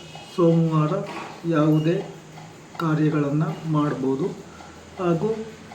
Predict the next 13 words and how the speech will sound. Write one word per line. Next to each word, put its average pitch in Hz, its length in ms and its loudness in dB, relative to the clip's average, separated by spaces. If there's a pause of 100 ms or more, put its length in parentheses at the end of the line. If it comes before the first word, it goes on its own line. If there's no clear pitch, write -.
(460)
ಶುಕ್ರವಾರ 196 600 6 (680)
ಮತ್ತು 165 280 0
ಬುಧವಾರ 165 500 4 (520)
ತುಂಬ 175 300 2
ಉತ್ತಮವಾಗಿ 170 1080 2 (880)
ಇರ್ತದೆ. - 440 -4 (800)
ಈ 214 100 6
ರಾಶಿಯವರ 202 600 4 (680)
ಜೀವನ 202 400 4
ಸಂಗಾತಿಯ 170 640 2
ರಾಶಿಗಳನ್ನು 156 800 2
ನಾವು 147 260 2
ನೋಡೋದಾದರೆ 143 720 0